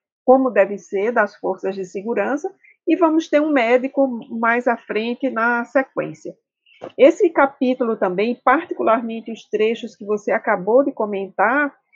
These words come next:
me fizeram refletir sobre o escândalo, né? O quão difícil é lidar com o escândalo e a assertiva de Jesus. "O escândalo há de vir, mas ai daquele." E aí essa vítima aqui que esteve nas raias de um estupro, né?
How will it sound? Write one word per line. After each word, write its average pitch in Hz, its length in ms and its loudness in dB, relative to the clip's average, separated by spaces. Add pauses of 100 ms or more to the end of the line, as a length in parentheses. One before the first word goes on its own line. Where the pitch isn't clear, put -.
(220)
me 220 140 -2
fizeram 277 400 2
refletir 269 680 -2
sobre 269 340 0
o 302 60 0
escândalo, 196 800 -2
né? 226 260 -6
O 240 80 -6 (100)
quão 277 340 4
difícil 240 640 -6
é 196 100 4
lidar 208 500 2
com 208 140 -6
o 196 80 -6
escândalo 262 580 -2
e 262 100 0
a 269 80 2
assertiva 277 600 -4
de 277 100 -6
Jesus. 285 520 -4 (360)
"O 240 60 -2
escândalo 233 540 0
há 196 100 4
de 220 160 -4
vir, 240 440 -4
mas 247 560 -2
ai 254 280 0
daquele." 202 720 0 (420)
E 226 100 4
aí 269 180 6
essa 330 320 0
vítima 240 540 -4
aqui 208 320 -12
que 247 100 -8
esteve 254 580 0
nas 220 240 -4 (140)
raias 220 500 0
de 185 140 -12
um 185 400 -8
estupro, 247 720 -2
né? 220 240 -4